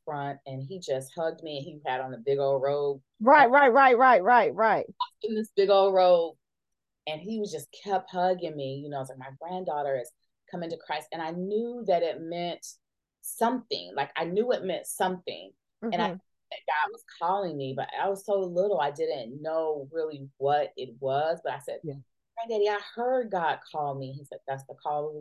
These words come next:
Speaker 1: Lord on your life," you know? And so something that I still do is what I was taught to do, and that's pray, you
Speaker 2: Yeah.
Speaker 1: know, my word and, you know, believe, um, God. And
Speaker 2: Yes.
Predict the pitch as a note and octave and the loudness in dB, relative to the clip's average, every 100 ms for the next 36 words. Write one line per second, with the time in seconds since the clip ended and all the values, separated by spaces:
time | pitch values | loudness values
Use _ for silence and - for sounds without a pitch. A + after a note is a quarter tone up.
0 | D3+ D3 C#3 A2 A2+ B2 B2 G2+ - C#3+ | -6 -2 0 -2 -10 -12 -10 -8 -10 -12
1 | C#3 A#2+ A2 A2 _ _ _ _ D#3 D3+ | -10 -8 -10 -12 _ _ _ _ -14 -6
2 | D3+ C3+ C3+ D3+ E3 E3 D3+ C3+ C#3 - | 0 0 0 -2 -6 -6 -2 -2 -2 -2
3 | C#3+ C#3 C#3 D#3 D#3+ D3+ C3 C3 C3+ C3+ | -2 -2 -4 -8 -4 0 0 -2 -4 0
4 | C3 B2 B2+ - - D3 C#3+ - - C#3+ | 0 -2 -4 -10 -4 -2 -2 -6 -16 -12
5 | D3 D#3+ D#3+ C3+ B2 C3 - _ C#3+ C#3 | -10 -6 -4 -4 -6 -8 -12 _ -2 0
6 | E3 F#3+ _ _ _ _ - D3+ C3+ C3 | -2 -8 _ _ _ _ -8 -4 -2 -4
7 | - _ _ C#3+ C3+ D3 D3+ E3 F3 F3+ | -10 _ _ -8 -4 2 4 6 6 6
8 | C#3 D3+ D3 C#3+ C#3 _ E3+ D#3 C#3+ C#3 | 4 -4 -6 -8 -12 _ -12 -4 -2 0
9 | C3 D3 C#3+ D3 D#3+ E3 D#3+ F3 F3+ - | -2 -4 -6 -6 -10 -10 -12 -14 -12 -6
10 | D#3 D#3 D3+ D#3 D#3+ - - D#3+ G#3 - | -4 -2 -4 -6 -12 -14 -4 -2 -2 -4
11 | - - D3+ D#3 D3 D#3+ C#3+ | -6 -8 -4 -4 -4 -6 -8